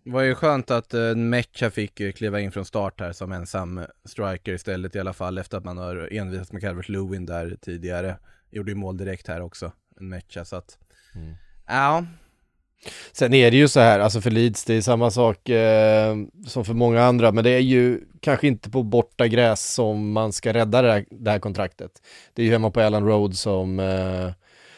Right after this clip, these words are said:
Speaker 2: som poängen verkligen måste
Speaker 1: Så är det.
Speaker 2: tas. Eh, sen är det klart man, man gör ett mål i den här
Speaker 1: Sen
Speaker 2: matchen och man hade kanske kunnat få med sig någonting, men, eh,
Speaker 1: Sen är det då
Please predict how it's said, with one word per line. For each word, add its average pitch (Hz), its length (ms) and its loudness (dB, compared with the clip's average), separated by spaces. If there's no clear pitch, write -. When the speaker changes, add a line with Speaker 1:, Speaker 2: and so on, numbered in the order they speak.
Speaker 2:
som 147 380 4
poängen 139 460 6
verkligen 127 440 6
måste 123 280 0
Speaker 1:
Så 196 60 0
är 156 60 0
det. 147 60 0
Speaker 2:
tas. - 640 -2
Eh, 104 760 -4
sen 110 220 -4
är - 40 -2
det 113 60 0
klart 110 240 -2
man, 104 220 -8
man 104 160 -6
gör 107 200 0
ett 101 180 -2
mål 104 140 -4
i - 20 -2
den 101 80 -4
här 101 80 -4
Speaker 1:
Sen 160 160 -2
Speaker 2:
matchen 117 120 -14
och 104 60 -14
man 101 140 -8
hade 101 180 -4
kanske 101 240 -10
kunnat 110 200 -6
få 113 80 -8
med 113 140 -2
sig 131 80 -2
någonting, 127 440 2
men, 101 340 -2
eh, 98 240 -2
Speaker 1:
Sen 139 160 -4
är 165 80 0
det 180 100 0
då 143 280 4